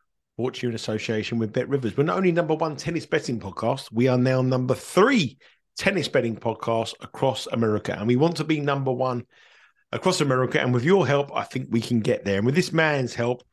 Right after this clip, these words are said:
with all the winning tips he's been giving us, I know we've gone, the reason why we've gone up the charts is because of the fantastic form in Madrid this week from our good friend and our senior handicapper here on Because We Win is Sean Calvert. Sean,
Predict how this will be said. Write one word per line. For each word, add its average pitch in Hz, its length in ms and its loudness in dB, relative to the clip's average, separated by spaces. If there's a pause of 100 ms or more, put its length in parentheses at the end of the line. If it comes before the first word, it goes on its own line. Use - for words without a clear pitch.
with 113 140 -2
all 139 140 2
the 127 80 4
winning 123 260 2
tips 139 300 -8
he's 104 120 -8
been 101 160 -4
giving 104 220 -4
us, - 160 -6 (100)
I 110 60 -4
know 113 180 0
we've 104 260 0
gone, 113 420 -2
the 104 80 -8
reason 110 260 2
why 107 80 0
we've 107 120 -2
gone 117 120 -2
up 113 100 -6
the 98 80 -12
charts 107 300 -2
is 113 120 -10
because - 380 0 (800)
of 117 160 2
the 104 100 -6
fantastic - 880 -2
form 101 440 -6 (400)
in 180 160 8
Madrid 120 320 4
this 104 220 -4
week 104 260 0
from 110 300 -4
our 101 200 -4
good 147 140 -2
friend 107 380 2
and 98 180 -4
our 95 120 0
senior 147 480 4
handicapper 104 500 -2
here 110 240 0
on 101 140 -4
Because - 280 -6
We 104 120 2
Win 113 240 2 (520)
is 139 120 -2
Sean 139 240 4
Calvert. 156 320 2
Sean, 170 420 4